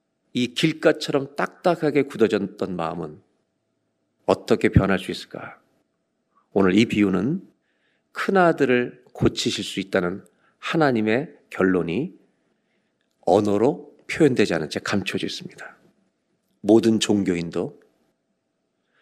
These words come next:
하나님 아버지와 멀어졌던 사람도 오늘 주님 품에서 길가 같은 마음이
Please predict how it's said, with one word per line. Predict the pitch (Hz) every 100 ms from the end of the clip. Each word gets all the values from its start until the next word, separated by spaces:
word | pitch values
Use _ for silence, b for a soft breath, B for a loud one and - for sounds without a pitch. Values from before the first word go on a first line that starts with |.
| _ _
하나님 | - 156 147 139
아버지와 | 120 113 110 104
멀어졌던 | 90 107 101 92 95
사람도 | - - 78 85 110 175 _ _ _ _ _ _ _ _ _ _ _
오늘 | 95 92 87
주님 | - 117 110
품에서 | 110 107 92 92 - - _ _ _ _
길가 | - 127 135 107
같은 | 107 - 95
마음이 | 85 85 87 170